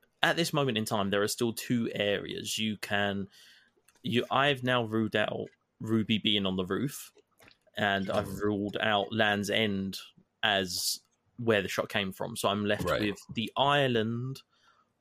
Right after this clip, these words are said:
Speaker 1: or another place. And so
Speaker 2: Mm.
Speaker 1: you go into the room, you're like, "Okay, Classier's left. Let's see if there's any evidence that she wouldn't show us in her room."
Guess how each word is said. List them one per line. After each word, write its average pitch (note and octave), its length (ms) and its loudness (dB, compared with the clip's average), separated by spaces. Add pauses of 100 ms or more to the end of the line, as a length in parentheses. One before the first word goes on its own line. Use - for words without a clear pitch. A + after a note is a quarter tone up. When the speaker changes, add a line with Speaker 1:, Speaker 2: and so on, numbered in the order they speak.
Speaker 1:
or G#2 440 4
another G2 400 0
place. - 540 -6
And G#2 140 -2
so G2 360 2 (100)
Speaker 2:
Mm. E2+ 400 -4
Speaker 1:
you A#2+ 140 0
go C#3+ 240 6
into C#3 300 -2
the G#2 120 -2
room, A2 540 0 (400)
you're A2 140 2
like, F#2+ 240 0
"Okay, G2 240 -2
Classier's G#2+ 540 -2
left. G2+ 440 -2 (260)
Let's - 260 -2
see A2+ 280 -2
if G2+ 120 -4
there's G2+ 180 0
any F#2+ 260 -4
evidence F#2+ 580 -2
that - 140 -4
she G2+ 180 -2
wouldn't F#2 300 -4
show - 240 -2
us - 160 -4
in - 120 -10
her E2+ 180 -6
room." - 380 -10